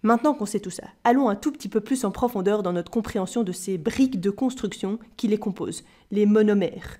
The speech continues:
qui constituent les polymères, les polypeptides, qui peuvent être des protéines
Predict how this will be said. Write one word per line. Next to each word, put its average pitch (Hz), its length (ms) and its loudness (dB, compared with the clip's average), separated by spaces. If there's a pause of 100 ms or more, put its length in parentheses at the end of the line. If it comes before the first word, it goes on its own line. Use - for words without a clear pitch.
qui 196 140 -8
constituent 233 480 -2
les 170 120 -4
polymères, 196 720 -2
les 185 140 -4
polypeptides, 202 680 -2 (220)
qui 220 120 2
peuvent 226 300 6
être 254 260 4
des 180 100 -2
protéines 202 400 -2